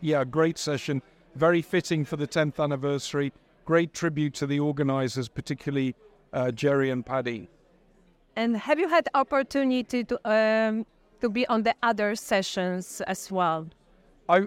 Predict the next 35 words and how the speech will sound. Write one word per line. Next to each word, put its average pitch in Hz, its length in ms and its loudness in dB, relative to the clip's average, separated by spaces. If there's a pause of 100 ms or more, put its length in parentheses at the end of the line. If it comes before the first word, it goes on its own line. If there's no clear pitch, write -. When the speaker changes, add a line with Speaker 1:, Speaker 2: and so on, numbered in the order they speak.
Speaker 1:
I've 180 160 2
been 214 180 2
to 208 180 0
a 180 40 2
few 208 260 0
other 190 180 0
sessions. 196 720 0
Uh, 156 340 0
I 151 140 0
think 160 200 -8
they've 156 220 -2
been 151 160 -2
really 151 260 2
interesting. 170 640 -2
I 147 100 2
really 165 300 2
love 156 220 0
the 151 80 2
one 151 240 0
on, 143 480 0
uh, 139 280 0 (460)
publications. 165 1040 2
I 156 60 0
like 151 240 4
the 156 80 -2
one 151 200 0
on 147 360 -2
industry 156 500 -2
transformation, 156 1040 -2 (320)
so - 280 0
on. 151 140 2
I, 160 200 2
I 147 60 4
think 156 240 -4
the 160 320 0